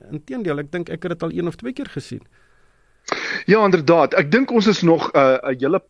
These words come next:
Speaker 2: paar, ehm, uh, wetenskaplike deurbrake, nie net ingenieursdeurbrake nie. Daar's, daar's no-, ek dink daar's selfs nog, ehm, ek,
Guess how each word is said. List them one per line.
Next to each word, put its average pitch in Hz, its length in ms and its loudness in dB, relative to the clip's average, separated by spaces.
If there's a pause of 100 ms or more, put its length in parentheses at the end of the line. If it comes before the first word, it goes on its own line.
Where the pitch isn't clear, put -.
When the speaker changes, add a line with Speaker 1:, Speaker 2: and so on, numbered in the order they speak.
Speaker 2:
paar, 160 440 0 (320)
ehm, 123 420 -12 (100)
uh, 120 280 -10
wetenskaplike 165 960 -2
deurbrake, 123 720 -2
nie 151 140 -4
net 262 220 0 (320)
ingenieursdeurbrake 131 1160 -6
nie. 101 120 -16
Daar's, - 520 -8
daar's 131 180 0
no-, 185 160 -10
ek 135 120 -6
dink 196 160 -4
daar's 202 180 0
selfs 180 260 -4
nog, 180 240 -6 (340)
ehm, 135 380 -2
ek, 139 220 -10